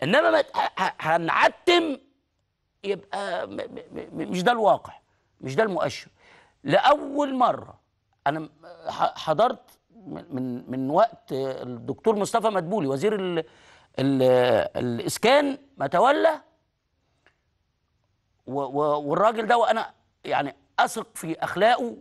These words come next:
وضميره وعمله وسلوكه، أثق فيه جدًا. أنا، أنا يعني اختلطت بيه بعض ال-،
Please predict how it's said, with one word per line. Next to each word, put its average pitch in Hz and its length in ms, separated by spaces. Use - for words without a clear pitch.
وضميره 226 720
وعمله 247 680
وسلوكه، 262 720
أثق 202 240
فيه 240 120
جدًا. 220 540
أنا، 170 140
أنا 143 380
يعني 139 520
اختلطت 202 460
بيه 220 160
بعض 202 300
ال-، 139 760